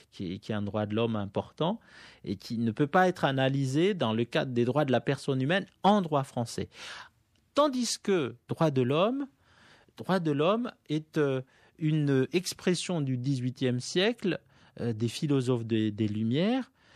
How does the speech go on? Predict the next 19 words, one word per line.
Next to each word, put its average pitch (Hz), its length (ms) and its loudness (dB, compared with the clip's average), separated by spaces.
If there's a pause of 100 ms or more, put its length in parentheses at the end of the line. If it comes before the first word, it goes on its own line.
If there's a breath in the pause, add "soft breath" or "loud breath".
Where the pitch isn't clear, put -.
(220 soft breath)
euh, 135 100 -2
qui, 196 520 0
euh, 135 220 2
a 147 160 2
une 143 340 0
signification 175 840 -2
à 135 80 4
la 135 120 4
fois 135 520 0 (400 soft breath)
juridique, 151 760 -4 (240)
mais 143 80 2
aussi 165 280 0
une 202 100 0
signification 170 920 0 (840 soft breath)
politique - 800 -6 (360)
et 220 140 4
philosophique. - 1160 -4 (600 loud breath)
Et, 180 340 4
euh, 127 160 0